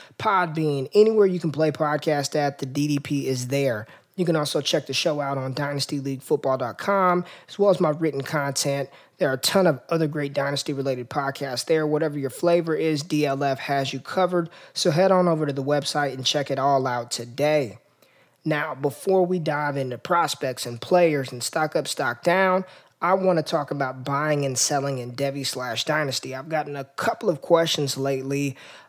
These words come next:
um, from individuals who are thinking about selling off some of their proven N F L talent, whether that be for, uh, twenty twenty picks, twenty twenty-one picks, or for Devy assets. And I've got a philosophy on that. And one of the trades that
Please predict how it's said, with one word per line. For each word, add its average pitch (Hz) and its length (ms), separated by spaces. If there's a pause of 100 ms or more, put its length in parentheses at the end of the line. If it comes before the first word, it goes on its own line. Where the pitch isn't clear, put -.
(140)
um, 123 240
from 226 260
individuals 170 760
who 156 260
are 143 100
thinking 160 420
about 139 280
selling 147 400
off 143 400 (240)
some 170 240
of 143 60
their 139 160
proven 180 460
N 160 120
F 139 180
L 170 160
talent, 160 480
whether 143 220
that 139 180
be 147 120
for, 131 640
uh, 131 160
twenty 190 280
twenty 202 300
picks, 185 320
twenty 147 240
twenty-one 180 460
picks, 185 360 (340)
or 175 280
for 160 260
Devy 147 460
assets. 139 720
And 151 300
I've 175 180
got 190 160
a 170 40
philosophy 139 800
on 123 280
that. 120 320
And 131 260 (280)
one 185 180
of 208 100
the 185 80
trades 156 380
that 143 200